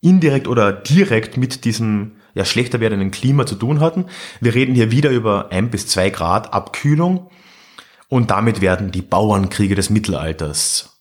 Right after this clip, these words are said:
zum Beispiel verbunden. Indirekt auch die Reformation, dann im Spätmittelalter die Hexenverbrennungen,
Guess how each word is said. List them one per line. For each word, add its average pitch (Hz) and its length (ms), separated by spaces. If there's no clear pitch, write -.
zum 80 100
Beispiel 78 320
verbunden. 80 500
Indirekt 117 460
auch 80 140
die 92 80
Reformation, 87 920
dann 95 200
im 95 120
Spätmittelalter 107 680
die 107 80
Hexenverbrennungen, 113 1200